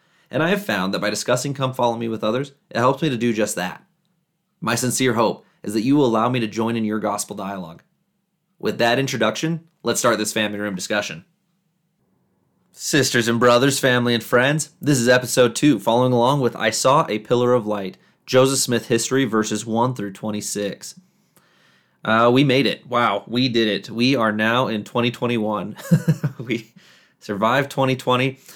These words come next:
As I've said, I actually love the year twenty twenty, even with all the ups and downs. I really enjoyed it, had a great time.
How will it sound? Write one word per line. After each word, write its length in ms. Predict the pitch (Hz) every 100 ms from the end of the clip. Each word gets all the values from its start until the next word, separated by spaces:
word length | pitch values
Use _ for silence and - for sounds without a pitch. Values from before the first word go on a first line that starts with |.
| - -
As 160 | - 139
I've 120 | 139
said, 440 | - 135 135 127 -
I 260 | 120 127 127
actually 400 | 120 120 - 110
love 300 | 110 113 107
the 80 |
year 140 | 110 110
twenty 260 | 110 110
twenty, 500 | 107 117 110 110 107 _ _ _ _ _ - - -
even 260 | 123 110 110
with 180 | 110
all 240 | 110 101 110
the 140 | 104
ups 180 | 107 107
and 100 | 104
downs. 380 | 104 104 104 - _ _ _ _ -
I 120 | 120
really 240 | 131 139
enjoyed 360 | 123 107 117 117
it, 100 | 113
had 120 | 117
a 40 | 104
great 220 | 107 98
time. 520 | 104 104 104 104 98